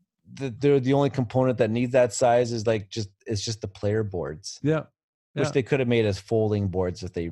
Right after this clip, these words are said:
Speaker 1: really wanted to, but
Speaker 2: So the box size, eh. Um, the, for me, I'm a big fan of, uh,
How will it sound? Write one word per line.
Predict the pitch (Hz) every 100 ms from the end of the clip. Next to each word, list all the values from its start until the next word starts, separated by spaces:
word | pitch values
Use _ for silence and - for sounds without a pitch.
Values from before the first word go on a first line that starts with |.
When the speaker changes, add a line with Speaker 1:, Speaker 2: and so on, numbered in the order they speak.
| 95
Speaker 1:
really | 107 110 98
wanted | 85 80 73 71 -
to, | 85 82
but | 71 62 - _ _ -
Speaker 2:
So | - 127 117 -
the | 165
box | 247 262 -
size, | 220 208 208 - -
eh. | 240 262 233 _ _ _
Um, | 156 170 165 151 _ -
the, | 143 208 185 185 165 - - 117
for | - 180
me, | 170 196 226
I'm | 196 175
a | 185
big | 156 170
fan | - 160 165 175 185
of, | 160 143 143 120 120
uh, | 131 117 113